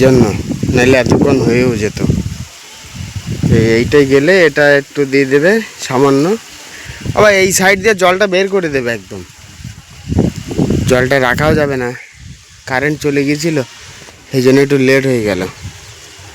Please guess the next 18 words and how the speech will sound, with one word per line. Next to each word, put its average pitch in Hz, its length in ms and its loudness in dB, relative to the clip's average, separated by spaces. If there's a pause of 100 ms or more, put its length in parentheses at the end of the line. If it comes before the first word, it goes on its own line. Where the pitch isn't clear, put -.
(880)
জল 127 180 2 (100)
দিলে 139 180 2 (100)
দু 143 40 -4 (120)
একদিনের 139 360 0
মধ্যে 143 280 0
আবার 143 240 2
কাজ 127 200 0
শুরু 131 240 -6
করা 131 220 -2
যাবে। 139 180 2 (2500)
এই 123 100 -4
যে 120 140 0
বাবা 113 240 2
এখনো 127 220 0 (100)
আছে 151 180 -10 (760)
আর 123 120 -4 (420)
যেতে 127 280 -2
হচ্ছে, 143 220 -2